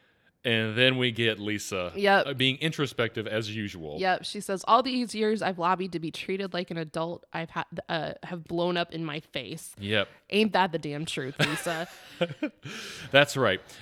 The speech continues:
Speaker 1: Uh, it, like, when you're a kid, you wanna be an adult so bad. And
Speaker 2: Mm-hmm.
Speaker 1: then <laughs> you just don't realize.
Speaker 2: Yep.
Speaker 1: <laughs>
Speaker 2: Exactly.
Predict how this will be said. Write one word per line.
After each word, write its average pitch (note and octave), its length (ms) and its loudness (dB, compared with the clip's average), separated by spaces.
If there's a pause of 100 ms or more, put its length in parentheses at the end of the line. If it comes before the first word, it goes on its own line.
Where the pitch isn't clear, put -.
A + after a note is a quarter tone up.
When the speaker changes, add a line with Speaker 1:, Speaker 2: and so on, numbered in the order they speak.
Speaker 1:
Uh, C3 260 4
it, D3 260 0
like, A#2+ 280 2 (320)
when C#3+ 240 0
you're C3 100 4
a C3 80 2
kid, C3+ 280 2
you B2+ 100 0
wanna A#2 260 2
be A2+ 140 0
an G#2+ 80 2
adult A2 340 0
so A#2+ 180 2
bad. F#2 420 0
And - 120 4
Speaker 2:
Mm-hmm. A#2 480 6
Speaker 1:
then D#3+ 180 2
<laughs> - 60 -16
you C3+ 140 -2
just B2 180 -6
don't B2 180 4
realize. A#2 480 4
Speaker 2:
Yep. E3+ 260 4
Speaker 1:
<laughs> - 60 -12 (280)
Speaker 2:
Exactly. E3+ 580 0